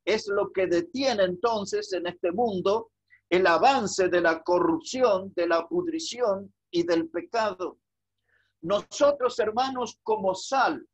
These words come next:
somos un agente sanador.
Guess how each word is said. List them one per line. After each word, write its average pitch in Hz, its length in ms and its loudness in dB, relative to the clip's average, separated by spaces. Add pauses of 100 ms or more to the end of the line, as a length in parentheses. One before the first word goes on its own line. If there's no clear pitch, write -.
(120)
somos 254 600 -2
un 196 300 -8 (140)
agente 180 1040 -2 (180)
sanador. 196 960 2